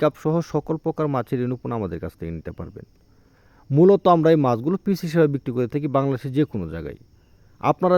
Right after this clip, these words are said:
চাইলে সরাসরি আমাদের কাছ থেকে এসে দেখে শুনে তারপর আপনারা মাছের পোনা নিতে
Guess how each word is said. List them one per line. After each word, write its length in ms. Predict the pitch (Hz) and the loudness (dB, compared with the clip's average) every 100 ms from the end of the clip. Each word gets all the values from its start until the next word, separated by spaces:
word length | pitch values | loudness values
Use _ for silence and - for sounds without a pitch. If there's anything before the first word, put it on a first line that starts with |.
| 156 | 2
চাইলে 200 | 131 139 165 | 0 2 2
সরাসরি 360 | 160 156 151 143 | 0 0 -2 0
আমাদের 240 | 143 151 143 | 0 -2 -4
কাছ 120 | 110 - | -4 -4
থেকে 160 | 131 147 151 | -8 -4 -4
এসে 140 | 165 139 | -4 -4
দেখে 180 | 135 135 - | -4 -4 -6
শুনে 140 | 151 117 | -4 -4
তারপর 240 | 98 101 98 | -4 -4 -6
আপনারা 240 | - 82 - - | -6 -10 -10 -6
মাছের 240 | 127 - 147 | -4 -4 -6
পোনা 160 | 151 147 | -4 -4
নিতে 160 | 120 | -6